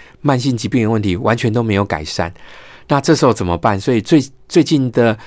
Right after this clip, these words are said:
半年的一些论文都开始跟我们讲，就是说，包括小朋友、包括老人家，你如果打鼾的话，你不，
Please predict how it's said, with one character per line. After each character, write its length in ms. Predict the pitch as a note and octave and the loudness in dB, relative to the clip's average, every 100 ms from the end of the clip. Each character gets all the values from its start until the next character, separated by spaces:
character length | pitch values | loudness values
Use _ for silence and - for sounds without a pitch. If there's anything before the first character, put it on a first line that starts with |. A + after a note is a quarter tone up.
| - - - - | -20 -20 -20 0
半 180 | E3+ B2+ | 0 2
年 160 | G#2+ | 0
的 120 | A2 A2 | 2 0
一 140 | - | 0
些 180 | - C3 | 0 2
论 180 | C#3 A2 | 4 2
文 160 | G2 G2 | 0 0
都 100 | A2+ | 0
开 180 | A#2+ | 0
始 140 | A2 G2 | -2 -2
跟 160 | - | 0
我 80 | A2 | 2
们 180 | E2+ E2 | 2 -2
讲， 220 | E2 D#2+ | -4 -4
就 80 | F#2+ | -4
是 80 | F#2+ | 0
说， 180 | G2 F#2+ - - - - - - - | 0 -2 -8 -20 -20 -20 -20 -20 -6
包 100 | - | -2
括 160 | E3 E3+ | 4 4
小 160 | A2 | 4
朋 220 | E2+ G2+ G#2+ | -2 -2 -2
友、 240 | E2+ F2+ - - - | -2 -6 -14 -16 -4
包 100 | B2+ | 0
括 200 | C#3+ G#2+ | 2 2
老 120 | D#2+ | 2
人 240 | E2 E2 | -2 -6
家， 320 | F2 F2 E2+ G2 _ - _ _ | -8 -8 -8 -16 _ -20 _ _
你 100 | - | 0
如 100 | A2+ | 6
果 100 | D#3+ | 6
打 320 | E3 G2+ F2 F2+ | 6 2 -2 -4
鼾 160 | A2 | -2
的 140 | A2 F#2 | -2 -2
话， 340 | G#2+ F#2 F2+ G2+ | 0 0 -2 -6
你 140 | G2+ | -6
不， 180 | - C#3 | 0 -2